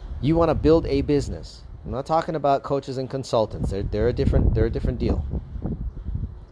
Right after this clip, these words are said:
I'm talking about brick and mortar businesses.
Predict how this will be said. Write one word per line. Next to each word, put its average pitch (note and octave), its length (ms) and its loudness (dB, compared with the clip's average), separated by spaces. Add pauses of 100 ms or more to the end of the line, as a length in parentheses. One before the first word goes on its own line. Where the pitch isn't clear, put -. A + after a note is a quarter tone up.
(2000)
I'm A#2+ 160 2
talking C3 320 2
about A2 460 0
brick C#3 180 0
and C#3 80 0
mortar B2+ 240 2
businesses. A2 720 -6